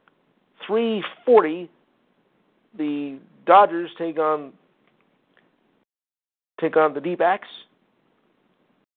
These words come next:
At four oh seven, the Indians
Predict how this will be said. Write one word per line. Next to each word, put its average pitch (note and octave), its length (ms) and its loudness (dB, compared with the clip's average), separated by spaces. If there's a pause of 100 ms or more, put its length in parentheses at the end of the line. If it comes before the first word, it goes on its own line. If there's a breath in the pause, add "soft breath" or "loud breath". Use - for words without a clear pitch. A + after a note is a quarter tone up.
(120)
At C#3 240 -2 (140)
four F#3+ 180 6
oh F3+ 120 2 (100)
seven, G3 440 -4
the D3+ 380 -12 (720)
Indians F3+ 440 0